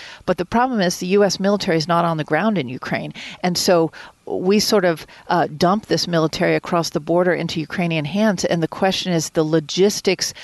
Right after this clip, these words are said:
hub that has been set up is an old Soviet logistics model. And if the Ukrainians aren't helped to get that logistics, uh, infrastructure up to speed,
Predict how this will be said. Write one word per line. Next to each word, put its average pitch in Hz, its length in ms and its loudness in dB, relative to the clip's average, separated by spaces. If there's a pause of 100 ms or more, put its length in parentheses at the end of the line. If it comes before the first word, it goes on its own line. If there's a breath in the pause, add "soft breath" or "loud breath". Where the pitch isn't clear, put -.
(240 loud breath)
hub 185 560 0 (300 loud breath)
that 175 160 4
has 170 180 2
been 165 200 -2
set 170 280 0
up 202 240 2
is - 120 0
an 170 100 -2
old 175 260 0
Soviet 170 500 2
logistics 185 560 0
model. 143 440 2
And 165 160 -2
if 196 340 0
the 190 160 4
Ukrainians 185 840 0
aren't 208 240 2
helped - 460 -2 (260 loud breath)
to 190 120 0
get 185 260 0
that 180 220 2
logistics, 175 640 0 (360 loud breath)
uh, 151 420 2
infrastructure - 880 0
up 175 200 0
to 175 120 0
speed, 208 500 0